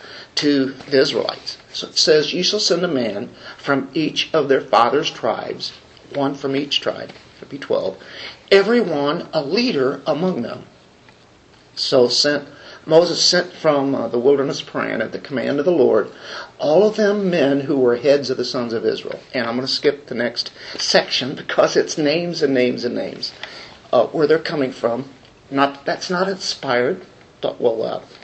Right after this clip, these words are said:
we don't have so much time here. Uh, let's move on. Uh,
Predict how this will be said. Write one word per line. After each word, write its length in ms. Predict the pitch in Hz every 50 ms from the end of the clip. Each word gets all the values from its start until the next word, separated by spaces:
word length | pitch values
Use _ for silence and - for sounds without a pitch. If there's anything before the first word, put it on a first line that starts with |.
| - - - - -
we 80 | -
don't 140 | 180 156 151
have 140 | 160 - -
so 120 | - -
much 220 | 139 147 147 - -
time 300 | - 123 117 120 110 113
here. 220 | 104 104 117 - - - - - - - - - - - - - - - - - - - - - _
Uh, 460 | - 147 139 123 117 113 110 104 98 - - - - - - - - -
let's 320 | 170 165 - - - - -
move 280 | 160 170 170 165 165 - -
on. 540 | - 139 113 101 90 90 92 104 139 151 - - - - - - - - - - - - - - - - - - - - - - - _ _ _ _ - _ _ _ _
Uh, 280 | 131 117 110 - - -